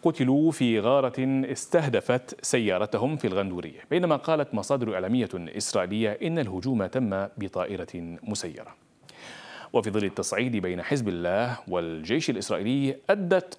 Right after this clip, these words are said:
ضربة إسرائيلية على جنوب لبنان يوم أمس إلى مقتل قائد كبير في قوة الرضوان التابعة للحزب، هو وسام الطويل، حيث نفذت إسرائيل الضربة على بلدة مجد السلم الواقعة على بعد نحو ستة كيلومترات من الحدود،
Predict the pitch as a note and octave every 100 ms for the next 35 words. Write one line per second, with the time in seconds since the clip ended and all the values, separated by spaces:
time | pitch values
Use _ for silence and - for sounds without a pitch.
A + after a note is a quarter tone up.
0 | - C3+ D#3+ B2+ F#2+ - E2+ G2 A#2+ G2
1 | F2 G2+ F#2 A2+ B2 G2 G2 B2+ E2 D#2+
2 | E2 D3+ D#3 - _ - _ - D#3+ B2+
3 | C#3+ C3+ A#2 - D3 A2 F#2+ E2+ D#2+ E2+
4 | C#3+ A2+ F2 F2+ - F#2+ - B2+ G2+ F2+
5 | E2+ C3+ F2 C#2 - F2+ F2+ F2 E2+ -
6 | E2 - - - - - A#2 F2+ F2 G#2+
7 | F#2+ F2 F2 - - - D#2+ F2+ G#2+ D2
8 | - - - - - - F2+ - F2 C#3+
9 | - F#2+ E2 - F2+ A2+ C3+ F2 C3+ C#3
10 | A#2+ G#2 G2 G2+ B2+ A2+ A#2+ A2 F#2+ G#2+
11 | G2 - D#3+ E3 C3+ - - E3+ F3 D#3
12 | F#3 E3 C#3+ C#3+ A2+ G#2 G2 A2+ B2 A2+
13 | A2 A2+ G2+ - - C#3+ A#2 F#2 - F3+
14 | A2+ F2+ G2 A2 D3 - C#3+ G2 - F2
15 | C#2+